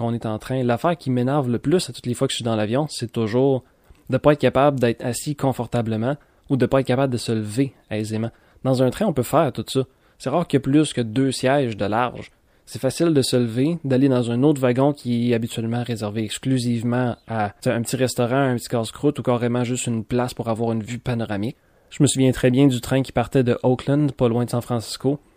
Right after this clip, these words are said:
qui nous amenait jusqu'à Salt Lake City. C'était une affaire de fou dans le genre seize heures en train. Mais c'était pas extrêmement cher, puis il y avait vraiment un wagon vue panoramique. Fait que quand on s'emmerdait un peu, on pouvait juste se lever, se dégourdir les jambes, aller dans ce wagon-là.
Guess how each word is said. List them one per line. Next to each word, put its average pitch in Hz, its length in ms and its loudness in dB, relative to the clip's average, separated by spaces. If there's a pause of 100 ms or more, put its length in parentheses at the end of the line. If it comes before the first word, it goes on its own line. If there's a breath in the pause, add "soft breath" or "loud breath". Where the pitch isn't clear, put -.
(140)
qui 135 120 0
nous 127 180 4
amenait 127 240 4
jusqu'à 117 260 -4
Salt 120 280 0
Lake 120 180 -2
City. 123 320 -2 (180 soft breath)
C'était - 140 -4
une 135 120 4
affaire 143 280 4
de 123 140 2
fou 135 180 -4
dans 113 120 0
le 107 60 -2
genre 113 200 -2
seize 135 420 0
heures 107 380 -2 (260 soft breath)
en 110 160 -4
train. 113 340 -6
Mais 107 80 -8
c'était 120 140 -4
pas 175 140 0
extrêmement 131 500 0
cher, 170 420 -2
puis 139 100 -4
il - 20 -4
y 135 80 4
avait 127 140 4
vraiment 127 200 2
un 175 100 4
wagon 131 540 2
vue 123 320 -2
panoramique. 127 640 0
Fait - 140 -12
que - 40 -20 (300)
quand 165 180 0
on 147 60 4
s'emmerdait 135 400 2
un 127 120 4
peu, 151 220 0 (360 soft breath)
on - 40 -20
pouvait 113 220 0
juste 120 280 -2
se 135 60 2
lever, 127 380 2 (180 soft breath)
se - 140 -10
dégourdir 123 360 4
les 127 140 4
jambes, 131 360 2
aller 123 240 2
dans 123 200 0
ce 123 200 -4
wagon-là. 117 600 0